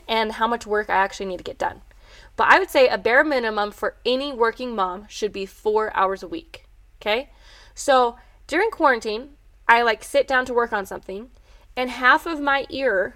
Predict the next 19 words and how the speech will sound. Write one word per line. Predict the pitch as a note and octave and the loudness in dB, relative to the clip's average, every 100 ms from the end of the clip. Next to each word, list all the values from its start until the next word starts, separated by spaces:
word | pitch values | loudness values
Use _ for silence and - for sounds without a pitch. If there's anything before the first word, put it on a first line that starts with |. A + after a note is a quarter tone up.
| - | -8
my, | A3 | -8
half | A#3+ A#3 C4+ | -6 -8 -6
of | D#4 | -2
my | D#4 | -2
brain, | D#4 B3+ C#4+ F3+ - - - - - - | 2 0 0 -2 -8 -16 -20 -20 -20 -20
<laughs> | - - - - | -16 -14 -14 -2
half | C4 C4 | 0 0
of | F4+ | -2
my | D#4+ D4 | -4 0
body | D4+ C#4 G3+ A3 - | 2 2 0 -6 0
is | A#3+ | 0
listening | B3+ C4+ D#4 C#4 | 6 4 4 -8
for | C#4 A#3+ | -6 -6
my | G#3+ | -6
kids. | G3 G3 F#3 - - - - | -8 -10 -12 -14 -20 -20 -2
I'm | A3 | 0
listening | A#3+ B3 A#3+ | 0 -4 -8
for | A3+ G#3 F#3 | -6 0 0
the, | F#3+ | 0